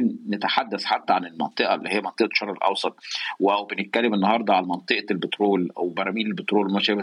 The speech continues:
ذلك، بنيجي نلاقي هي نفسها أعلى أو صوتها أعلى أو قوتها أقوى النهاردة. حتى لما تيجي تتكلم أوبك أو ب-، فيما بعد ما أصبحت أوبك بلس، هم كلمتهم العليا النهاردة على الأسواق، لأن هم معروف طبعا إن برميل البترول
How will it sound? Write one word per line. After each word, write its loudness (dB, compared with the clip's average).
ذلك، 0
بنيجي 4
نلاقي 4
هي 4
نفسها 2
أعلى 4
أو -2
صوتها 0
أعلى 2
أو 2
قوتها -4
أقوى 0
النهاردة. -6
حتى -4
لما -4
تيجي -8
تتكلم 2
أوبك 2
أو 2
ب-، 2
فيما 4
بعد 2
ما -4
أصبحت -2
أوبك 4
بلس، -2
هم 4
كلمتهم 2
العليا 2
النهاردة 0
على 2
الأسواق، -4
لأن -2
هم 2
معروف 2
طبعا 0
إن 2
برميل 2
البترول 2